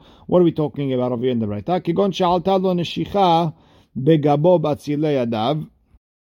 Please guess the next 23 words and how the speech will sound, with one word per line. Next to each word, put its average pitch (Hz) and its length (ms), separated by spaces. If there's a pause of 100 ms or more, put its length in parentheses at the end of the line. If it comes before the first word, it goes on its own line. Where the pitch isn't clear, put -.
The 139 100
Rashash 131 400
over 139 160
here 139 120
is 123 100
gores 127 400
yabelet. 120 580
By 175 180
the 185 140
way, 170 120
you 156 100
have 156 240
a 147 220
war, 170 460
uh, 139 360
you 147 140
have 147 200
the 147 100
wart 156 480
growing 156 480
on 139 460
your 139 160
elbow, 127 640